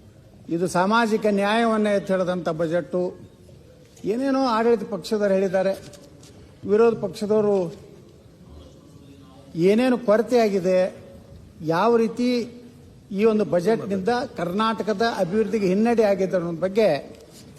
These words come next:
ಇವತ್ತು ಮಾತನಾಡಿದ್ದಾರೆ. ಅಧ್ಯಕ್ಷರೇ, ಇವತ್ತು ನಮ್ಮ ಅನೇಕ ಸದಸ್ಯರು ಹೇಳಿದ್ರು, so ಹದಿನಾರು ಬಜೆಟ್ಗಳನ್ನು ಇವರು ಮಂಡನೆ ಮಾಡಿದ್ದಾರೆ.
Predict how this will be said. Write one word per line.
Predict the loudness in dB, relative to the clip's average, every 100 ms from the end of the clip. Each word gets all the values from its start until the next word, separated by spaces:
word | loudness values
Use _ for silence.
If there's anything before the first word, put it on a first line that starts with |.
| -20 -18 -4
ಇವತ್ತು | 0 0 0
ಮಾತನಾಡಿದ್ದಾರೆ. | -2 -2 -2 -2 -4 -6 -12 -18 -20 -20 -20 -20 -20 -20 -20 -20 -20 -20 -12 -6
ಅಧ್ಯಕ್ಷರೇ, | 2 2 2 0 2 2 0 -6 -16 -16 -16 -18 -20 -20 -20 -20 -20 -20 -20 -12 0
ಇವತ್ತು | 4 4 4
ನಮ್ಮ | 2 4 4 2 0 -4 -14 -20 -20 -20 -20 -20 -20 -20 -20 -20 -8 0
ಅನೇಕ | 4 4 4
ಸದಸ್ಯರು | 4 4 4 4 4
ಹೇಳಿದ್ರು, | 6 4 0 -6 -16 -18 -18 -18 -20 -20 -20 -18 -18 -18 -20 -20 -20 -20 -10
so | 0
ಹದಿನಾರು | 2 4 4 6 6 6 8 6 4 -2 -12 -16 -18 -20 -18 -4
ಬಜೆಟ್ಗಳನ್ನು | 0 2 2 2 0 0 -2 -2 -2
ಇವರು | 0 0
ಮಂಡನೆ | -2 -2 -2
ಮಾಡಿದ್ದಾರೆ. | -2 -2 -4 -6 -6